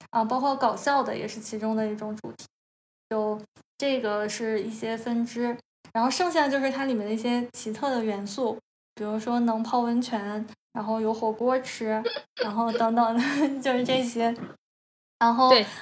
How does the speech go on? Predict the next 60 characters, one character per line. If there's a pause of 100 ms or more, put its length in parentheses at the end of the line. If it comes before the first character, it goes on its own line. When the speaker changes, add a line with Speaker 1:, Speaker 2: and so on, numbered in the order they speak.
(500)
Speaker 1:
对， (240)
然
后
最
后
呢，
实
际
上
是 (400)
你
被
吸
引
了
之
后， (300)
你
在
密
室
里
面
去
体
验，
你
的
体
验
很
好。 (280)
然
后
最， (120)
最
终
留
下
印
象
最
深
刻
的
呢，
其
实
不
只
是
前
面
说
到
的
那
些
噱
头，